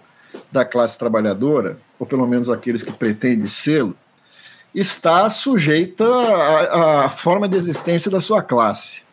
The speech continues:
E nós estamos, no meu juízo, numa profunda derrota. O que que isso produz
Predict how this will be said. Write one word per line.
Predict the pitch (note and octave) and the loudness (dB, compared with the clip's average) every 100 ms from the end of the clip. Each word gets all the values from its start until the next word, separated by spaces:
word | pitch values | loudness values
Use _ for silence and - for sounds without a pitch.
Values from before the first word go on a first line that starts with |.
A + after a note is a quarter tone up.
| _ | _
E | G#3+ | -2
nós | A3+ A#3+ A3+ | 2 2 2
estamos, | A#3 - D#3 G3+ F#3+ | -2 -2 -2 0 -2
no | E3+ | 0
meu | C3+ | 0
juízo, | C#3+ D3 F#3+ | 0 0 0
numa | F#3+ G3 | -2 -4
profunda | G#3 G3+ - G3+ G#3 | -2 -4 -4 -4 -2
derrota. | G3+ D3 A2 G#2 F#2 _ _ _ - - - - - | 0 -2 0 -2 -4 _ _ _ -20 -20 -20 -20 -14
O | - | -6
que | C#4+ | -4
que | A3+ B3 | 0 0
isso | G#3 A3 | 0 -2
produz | G#3 F#3 C3 D#3+ F#3+ - - - - | -2 -2 -2 -4 -2 0 -2 -2 -6